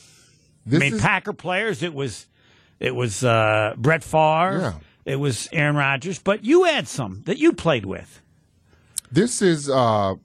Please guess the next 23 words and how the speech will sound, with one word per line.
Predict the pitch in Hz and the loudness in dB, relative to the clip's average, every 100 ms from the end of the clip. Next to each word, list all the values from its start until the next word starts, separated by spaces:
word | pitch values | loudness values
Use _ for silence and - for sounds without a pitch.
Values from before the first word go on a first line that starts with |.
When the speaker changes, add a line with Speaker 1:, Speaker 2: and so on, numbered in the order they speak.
| - | -6
Speaker 2:
And, | 165 190 - | -4 -2 -2
and | 196 | 0
unfortunately, | 208 262 277 - 160 | 2 2 2 2 0
if | |
they | 214 190 | 2 2
Speaker 1:
before, | 220 208 | 2 4
Speaker 2:
didn't | |
win | 240 247 | 4 2
Speaker 1:
but | |
Speaker 2:
enough. | 147 - | -2 0
Speaker 1:
if | 185 | 0
we | 170 | 0
just | 220 214 - | -2 -2 2
stay | 185 | 2
with | 160 123 | 2 0
Bucks, | 120 123 - - - _ _ _ - | 2 0 -2 -16 -18 _ _ _ 0
Speaker 2:
Yeah. | 131 | 2
Speaker 1:
this | 156 156 | 2 2
is | 135 120 - _ _ _ _ _ _ - | -2 -2 -10 _ _ _ _ _ _ -10
the | 107 | -2
Bulls, | 101 113 110 104 - | 2 4 4 2 -2
Michael | 104 98 98 | -2 -2 -2
Jordan, | 85 90 85 82 80 | -2 0 0 0 -4